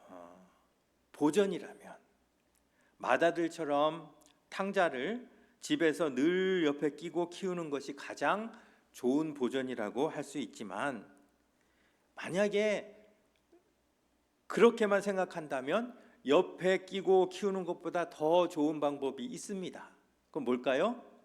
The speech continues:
우리를 아예 세상에 태어나지 않게 하고 그냥 하늘나라에서 천사처럼 살게 하시면 보존되는 거 아닙니까? 그렇죠? 또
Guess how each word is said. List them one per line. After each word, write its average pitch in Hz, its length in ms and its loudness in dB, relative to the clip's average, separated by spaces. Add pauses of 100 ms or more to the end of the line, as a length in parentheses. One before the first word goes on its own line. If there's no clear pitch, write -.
(1120)
우리를 139 320 2
아예 139 280 2
세상에 180 520 -4
태어나지 180 720 -4 (600)
않게 151 400 -2
하고 170 600 -4 (380)
그냥 147 260 0
하늘나라에서 196 920 2 (140)
천사처럼 208 720 0
살게 185 320 -6
하시면 139 800 -6 (1700)
보존되는 185 540 2
거 175 80 -2
아닙니까? 147 540 -6 (420)
그렇죠? 190 580 0 (720)
또 202 380 4